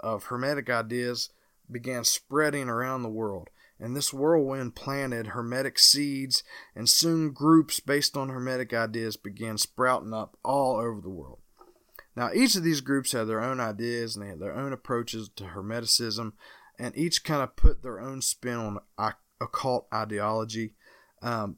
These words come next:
but the two most important groups of this time that are crucial to the development of Hermeticism and its preservation are the Theosophical Society and the Hermetic Order of the Golden Dawn. Both of these groups really lay the groundwork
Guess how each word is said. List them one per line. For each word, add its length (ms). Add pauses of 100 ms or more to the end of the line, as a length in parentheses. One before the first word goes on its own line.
(100)
but 120
the 80
two 260
most 300
important 440
groups 280
of 40
this 200
time 340
that 120
are 60
crucial 760 (300)
to 120
the 260 (240)
development 580
of 120
Hermeticism 800
and 80
its 120
preservation 800 (280)
are 240
the 380 (360)
Theosophical 760
Society 680 (320)
and 140
the 100
Hermetic 600
Order 340
of 160
the 60
Golden 420
Dawn. 300 (500)
Both 240
of 100
these 180
groups 360
really 160
lay 200
the 120
groundwork 800